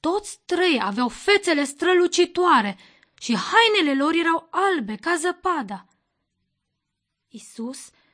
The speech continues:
știa că avea să moară pentru a mântui omenirea de păcate. Moise și Ilie au stat de vorbă cu Isus despre lucrurile care aveau să-i se întâmple.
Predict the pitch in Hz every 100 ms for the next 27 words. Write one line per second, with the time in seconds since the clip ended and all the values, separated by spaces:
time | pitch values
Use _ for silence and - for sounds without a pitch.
0 | _ _ _ - - 277 302 320 330 294
1 | 269 262 - 262 269 294 277 220 196 -
2 | - 285 277 320 302 311 294 330 330 294
3 | 285 277 277 294 277 202 190 214 - 240
4 | - 254 233 202 - _ _ _ _ _
5 | _ _ _ _ _ _ _ 226 262 320
6 | 349 339 311 294 254 262 254 - - _
7 | _ 285 269 - 320 294 285 254 294 247
8 | 202 190 220 202 - - 208 - - -
9 | _ - 277 269 302 302 320 370 370 370
10 | 349 330 320 320 311 262 277 262 - 269
11 | 254 285 277 269 302 247 196 202 190